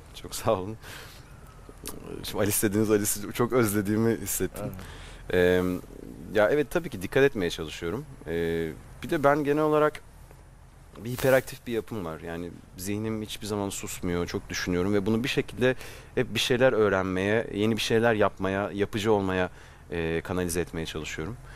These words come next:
Speaker 1: Ee, tabii ki fikrine güvendiğim arkadaşlarım var, menajerlerime, e, fikirlerine çok güveniyorum, onları dinliyorum. Ee, onun dışında okuduğum şeyden bir his, e, bana geçtiği zaman hani o hissime güveniyorum.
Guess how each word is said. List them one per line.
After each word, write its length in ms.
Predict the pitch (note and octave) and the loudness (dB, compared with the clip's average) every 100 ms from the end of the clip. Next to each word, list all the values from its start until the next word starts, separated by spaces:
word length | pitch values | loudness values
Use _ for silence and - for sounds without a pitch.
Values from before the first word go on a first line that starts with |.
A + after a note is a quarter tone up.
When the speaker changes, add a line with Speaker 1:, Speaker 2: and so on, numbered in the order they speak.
| - - - - - | -16 -16 -18 -18 -8
Speaker 1:
Ee, 240 | E2+ E2 E2 E2 E2 D#2+ E2 - - - - - | -2 0 0 -2 -2 -2 -4 -8 -14 -14 -12 2
tabii 260 | B2 C3+ | 4 4
ki 320 | C3+ C3 A#2+ - | 2 2 2 2
fikrine 400 | - G#2 G#2+ G#2+ | -6 -4 2 2
güvendiğim 480 | G2+ G2+ G2+ G2+ G#2 | 4 2 2 0 0
arkadaşlarım 720 | G2 F#2 G2 F#2 - G2 F#2+ | 0 0 -2 -2 -2 -2 0
var, 300 | F#2 F2+ - - | 0 -2 -8 -4
menajerlerime, 840 | F2+ G2 F#2+ F#2+ F#2 F#2+ G2 F#2+ - - - - | 0 0 2 0 0 0 0 -2 -6 -20 -18 -6
e, 380 | F2+ F2 F2 E2+ | -2 0 0 -2
fikirlerine 500 | - - F#2 F#2+ F#2+ | -6 -6 0 2 2
çok 240 | F#2 F#2 - | 0 -4 -2
güveniyorum, 580 | F#2 F2+ F2+ F2 F2 | 0 0 2 2 0
onları 380 | - F2 F2+ F2+ | -2 0 0 0
dinliyorum. 500 | F2 F2 F2+ F2 E2+ E2+ - - - - - | -2 -2 0 0 -4 -6 -16 -18 -16 -18 -8
Ee, 520 | - E2+ E2+ E2+ E2+ F2+ | 0 2 4 4 4 2
onun 180 | G#2+ A2 | 0 0
dışında 260 | - A#2 A#2+ | 0 0 0
okuduğum 380 | G#2 A2 B2+ | 0 0 2
şeyden 440 | B2+ A#2+ A#2 B2 B2+ - - - - | 2 2 4 4 2 -6 -20 -20 -14
bir 100 | G#2+ | -8
his, 480 | A#2 - D3+ - - - | -6 -2 2 2 2 0
e, 40 | G2 F#2+ F#2 F2+ F2+ F2+ E2+ | 0 2 2 2 0 -2 0
bana 180 | G2+ G#2 | 0 2
geçtiği 580 | G2+ G2+ - - A2 | 0 -2 -4 -2 0
zaman 400 | A2 G#2 G2 G2+ - | 4 4 4 2 -2
hani 180 | - D#2+ | -6 -2
o 140 | G2 | -2
hissime 380 | G#2+ - - A2 | 0 0 0 0
güveniyorum. 540 | G#2 F2 D#2+ D#2 D#2 | 0 -4 -4 -6 -8